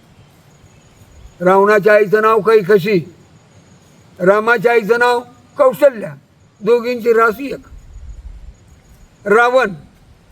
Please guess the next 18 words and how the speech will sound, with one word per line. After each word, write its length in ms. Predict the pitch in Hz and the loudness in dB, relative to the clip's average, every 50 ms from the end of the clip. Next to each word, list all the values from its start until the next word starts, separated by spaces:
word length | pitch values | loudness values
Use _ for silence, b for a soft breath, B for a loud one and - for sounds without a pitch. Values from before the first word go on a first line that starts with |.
| - - - - | -20 -20 -16 -6
आणि 200 | - 220 220 226 | -4 0 0 2
राम 260 | 226 254 247 220 190 170 147 - - - - - - - - - - - | 2 0 0 -2 -4 -8 -16 -20 -20 -20 -20 -20 -20 -20 -20 -20 -16 0
दोघांची 480 | 180 196 208 196 202 196 190 151 190 180 | 2 2 4 4 2 0 0 0 0 0
रास 200 | 185 190 175 - - | 2 0 -2 -4 -6
एक. 120 | 196 165 - - - - - - - - - - - - - - - - - - - - - - - - - - - - - - - - - - - _ - - _ - - - - - - | -14 -16 -16 -20 -20 -20 -20 -20 -20 -20 -20 -20 -20 -20 -20 -20 -20 -20 -20 -20 -20 -20 -20 -20 -20 -20 -20 -20 -20 -20 -20 -20 -20 -20 -20 -20 -20 _ -20 -20 _ -20 -20 -20 -20 -8 -4
आता 360 | 226 208 - 277 277 302 302 | -4 -2 0 0 0 0 0
रावण 600 | 269 233 214 196 208 214 226 240 285 330 359 339 | -2 -2 -2 -2 0 2 2 2 2 0 0 2
जो 140 | 330 339 320 | 0 0 0
तरला 360 | 320 - 277 262 247 262 269 | 2 0 0 0 2 0 -2
तो 160 | 262 - 277 | 0 -2 -6
कुणाच्या 640 | 220 190 - _ _ _ 294 269 285 302 294 285 277 | -8 -8 -16 _ _ _ -2 0 0 0 2 0 -2
भक्तीवर 400 | 262 233 185 - - 214 202 202 | -2 -2 -6 -6 -2 -2 -2 -2
तरला? 380 | 180 - 190 180 180 185 185 185 185 - - - - - - _ _ _ _ _ _ | 0 -2 -2 -2 -2 -6 -8 -10 -14 -18 -20 -20 -20 -20 -20 _ _ _ _ _ _
शिवभक्तीवर. 640 | - - 190 190 208 202 180 147 - - 170 160 143 | -4 0 2 2 2 2 0 -4 -4 -10 -14 -14 -14
ती 420 | - - - - - - 370 285 | -16 -20 -20 -20 0 0 0 0
शिवभक्ती 480 | 185 233 262 262 262 254 196 - - 208 | 2 0 0 2 2 0 -2 -4 -10 -10
कोणी 200 | 190 208 196 190 | -6 -6 -6 -4
केली? 340 | - 185 180 175 190 190 | -4 -4 -4 -4 -4 -8